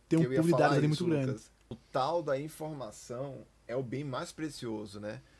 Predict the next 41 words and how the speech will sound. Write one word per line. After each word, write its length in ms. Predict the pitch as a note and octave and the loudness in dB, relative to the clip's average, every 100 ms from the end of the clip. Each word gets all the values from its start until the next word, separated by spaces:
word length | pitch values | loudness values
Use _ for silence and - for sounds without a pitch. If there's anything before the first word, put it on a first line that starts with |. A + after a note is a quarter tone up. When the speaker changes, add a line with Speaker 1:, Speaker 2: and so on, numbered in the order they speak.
| _ _ | _ _
Speaker 2:
Que 100 | - | -10
são 140 | A2+ C3+ | 0 2
Speaker 1:
Não, 100 | D#3 | 4
Speaker 2:
as 40 | B2+ | 2
estruturas 420 | C#3+ C#3+ C3+ C3+ | -2 -4 -2 2
Speaker 1:
total. 120 | B2 | 2
Speaker 2:
a, 340 | A#2+ A2+ G#2 G2+ G#2+ | 2 0 -2 -6 -10
de, 200 | A#2 A#2+ | -10 -8
de 500 | A2 B2 A#2+ G#2+ F#2 - | -6 -6 -4 -6 -8 -6
essa, 200 | F#3 A3 | -6 -4
esses 300 | F3 F3+ G#3+ C#3+ | -6 -6 -6 0
dados 420 | D3 D#3 B2 G#2+ | 4 4 2 -8
de 140 | G#2 | -12
coleta, 440 | - B2+ A#2+ C3 A2+ | -4 -2 0 -2 -4
de 100 | A2+ | -10
o 40 | |
que 80 | - | -8
você 260 | A#2+ - B2 | -8 -4 -4
gosta, 300 | G#2+ B2 - | -2 -6 -6
o 40 | |
que 80 | B2+ | -10
você 100 | C3+ | -8
não 100 | A#2+ | -10
gosta. 340 | G#2 A#2+ C3 B2+ - _ _ | -8 -8 -10 -16 -18 _ _
Isso 260 | - D3 F#3 | -6 -2 0
aí 160 | D3 D#3+ | 0 0
tem 120 | F3 | -2
um 80 | E3+ | 0
valor 260 | D#3 C#3+ | -2 -2
sem 240 | E3 F3 F#3+ | -2 -6 -2
igual, 380 | C#3+ A#2 A2 G2 | 0 0 0 -4
porque 220 | B2 C3 | -8 -4
você, 340 | C3 C#3+ D#3 D3 | -4 -2 -4 0
a 100 | B2+ | 0
empresa 360 | C3 B2+ C#3+ D#3+ | 0 0 2 2
ela 120 | D3+ | 0
pode 280 | D3+ C#3+ C#3+ | 2 2 2
renegociar 560 | C#3+ D3+ D#3+ - C3 | -4 -4 -6 -2 0
isso 180 | D#3 - | 0 -4
aí, 220 | D3+ A2+ | -4 -4
né? 180 | G#2 B2+ | -8 -10